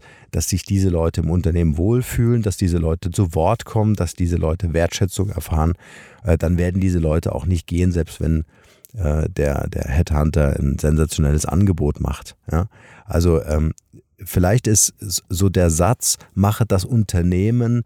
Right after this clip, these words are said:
zu dem Unternehmen dieser Markenbotschafter, dieser heute Hidden Champion in deinem Unternehmen und sie werden das Unternehmen tragen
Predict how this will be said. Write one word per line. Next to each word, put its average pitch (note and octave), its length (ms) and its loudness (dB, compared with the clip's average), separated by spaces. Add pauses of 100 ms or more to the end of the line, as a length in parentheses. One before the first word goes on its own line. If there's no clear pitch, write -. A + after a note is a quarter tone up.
(320)
zu - 140 -2
dem G#2 180 -2
Unternehmen G#2+ 880 0
dieser A#2 400 0
Markenbotschafter, F2 1400 -2
dieser F2+ 520 2 (600)
heute G2 320 2
Hidden G2+ 360 2
Champion F2+ 600 2 (320)
in G#2+ 180 2
deinem F2+ 320 2
Unternehmen F2 640 2
und F2+ 200 0
sie E2 160 0
werden D#2 220 0
das E2 120 -2
Unternehmen D#2 520 0
tragen D#2+ 580 -2